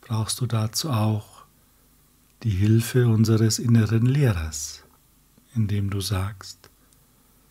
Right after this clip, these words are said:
„Heiliger Geist, hilf du mir, ich komm hier nicht weiter, ich hab keine Chance.“ Und dann wird etwas passieren, denn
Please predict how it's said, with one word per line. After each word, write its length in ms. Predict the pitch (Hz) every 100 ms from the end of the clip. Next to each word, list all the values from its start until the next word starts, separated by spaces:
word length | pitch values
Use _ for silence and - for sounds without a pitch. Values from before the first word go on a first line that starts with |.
| _ _ -
„Heiliger 440 | - 107 107 117 104
Geist, 460 | 98 95 98 -
hilf 360 | - 110 117 -
du 220 | - 160
mir, 340 | 131 92 87 95 _
ich 200 | 131 123
komm 240 | - 107 90
hier 180 | 92
nicht 340 | 92 110 - 104
weiter, 560 | 104 135 - 87 85 _ _ _ _ _ -
ich 180 | -
hab 260 | 123 123 -
keine 420 | - 117 117 135
Chance.“ 680 | - - 123 110 - - - _ _ _ _ _ _ _ _ _ _ _ _ _ _ - _ _ _ _ _ _ -
Und 340 | 123 127 - -
dann 360 | 107 113 117
wird 260 | 123 131 -
etwas 420 | 98 - 113 -
passieren, 840 | - 127 - - 127 80 85 82 - - _ _ _ _ _ _ _ _ _ _ _ _ -
denn 460 | 107 95 110 135